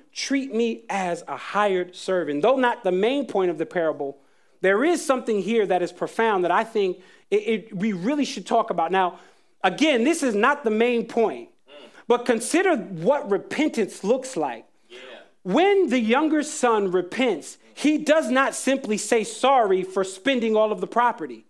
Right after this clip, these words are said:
Speaker 2: Right.
Speaker 1: Look at what he says. He says, "I've sinned against two things. God,
Speaker 2: Yeah.
Speaker 1: I've sinned against heaven." And then he says, "And I've sinned against you." Normally in our repentance, we either do one or the other.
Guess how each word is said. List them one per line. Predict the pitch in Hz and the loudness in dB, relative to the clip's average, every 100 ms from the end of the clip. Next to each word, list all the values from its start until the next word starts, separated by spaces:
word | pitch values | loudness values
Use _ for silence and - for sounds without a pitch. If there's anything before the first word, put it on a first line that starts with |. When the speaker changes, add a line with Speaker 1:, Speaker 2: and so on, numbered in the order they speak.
| _ - | _ -20
Speaker 2:
Right. | 101 - - _ - | -20 -20 -20 _ -10
Speaker 1:
Look | 190 339 427 | 0 2 4
at | 339 | 2
what | 254 277 | 4 4
he | 262 | 2
says. | - 294 277 196 165 | 4 4 4 2 0
He | 277 285 | -2 0
says, | 233 202 - | 0 0 2
"I've | 220 208 | 2 2
sinned | - - 330 294 | -4 0 2 4
against | 240 190 208 190 - - _ | 2 2 0 0 -8 -18 _
two | - 330 | 0 0
things. | 339 294 214 151 - - _ _ _ _ | 2 0 0 -2 -8 -20 _ _ _ _
God, | 226 285 330 339 339 | 2 4 6 4 2
Speaker 2:
Yeah. | 349 - - - - | -2 -10 -20 -14 0
Speaker 1:
I've | 185 | 0
sinned | - 330 302 | 2 2 2
against | 254 269 | 2 0
heaven." | 269 247 151 120 - _ _ _ - | 2 2 -2 -12 -20 _ _ _ -4
And | 190 | 0
then | 277 | 2
he | |
says, | 240 226 202 - - _ _ _ - | 2 0 0 -2 -16 _ _ _ -6
"And | 240 | -4
I've | 190 - | -4 -4
sinned | 240 214 | -4 -2
against | 190 202 196 | -2 -2 -4
you." | 196 190 - - _ _ _ _ _ _ | -4 -4 -4 -16 _ _ _ _ _ _
Normally | 190 247 233 214 | 2 4 4 4
in | |
our | 220 277 | 4 4
repentance, | 240 - 214 202 160 | 0 0 -2 -2 -4
we | 196 330 | 0 2
either | 226 | 0
do | 202 226 | 0 0
one | 214 247 | 2 2
or | 226 | 2
the | 202 | 2
other. | 254 - 131 | 2 2 -6